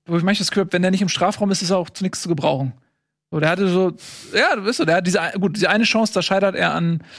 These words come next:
ähm, an Bri-, an Pavlenka. So, da hätte er vielleicht noch um Pavlenka rumlaufen können, eigentlich links um ihn rumlaufen können.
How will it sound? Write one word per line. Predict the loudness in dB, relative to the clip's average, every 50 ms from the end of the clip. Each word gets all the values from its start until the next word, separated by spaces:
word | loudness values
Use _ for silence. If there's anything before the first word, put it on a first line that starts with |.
| -20 -20 -20 -20 _ _ -2
ähm, | 0 2 2 2 0 0 -2 -2 -4 -6 -8 -10 -16 -12 _
an | -4 -2
Bri-, | 0 0 -2 -2 -2 0
an | 0 0 0
Pavlenka. | 0 0 0 0 0 0 0 2 0 0 0 -2 -6 _ _ _ _
So, | -2 0
da | 2 2
hätte | 2 2 2
er | 2
vielleicht | 2 2 2 2
noch | 2 0
um | 0
Pavlenka | 0 2 2 2 2 2 0
rumlaufen | 2 4 4 4 4 2 0 0 -2 0
können, | 2 0 2
eigentlich | 2 0 0 -2 -2
links | 0 0 2 0 0 0
um | 0 0
ihn | 0 2
rumlaufen | 2 2 2 2 2 0 -2
können. | -4 -6